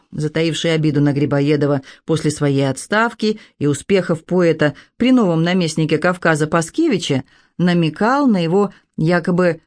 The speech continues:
двуличие как в служебных делах, так и в вопросах личной жизни. Следует отметить, что скоротечная свадьба Грибоедова наделала много шуму и кривотолков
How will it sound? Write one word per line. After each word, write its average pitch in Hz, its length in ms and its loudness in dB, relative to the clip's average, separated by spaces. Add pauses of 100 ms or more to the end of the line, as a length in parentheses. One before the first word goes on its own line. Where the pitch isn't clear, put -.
двуличие 196 840 0
как 240 220 -2
в - 40 -14
служебных 151 600 0
делах, 285 460 -2 (800)
так 262 360 -2
и 185 140 0
в 156 80 -2
вопросах 202 840 -2 (100)
личной 139 680 -2
жизни. 120 560 -4 (580)
Следует 240 420 -2
отметить, 214 460 0
что - 240 -4
скоротечная 175 680 -2
свадьба 160 360 0
Грибоедова 151 760 0 (420)
наделала 247 500 2
много 208 320 2
шуму 220 400 0
и 170 80 0
кривотолков 156 720 0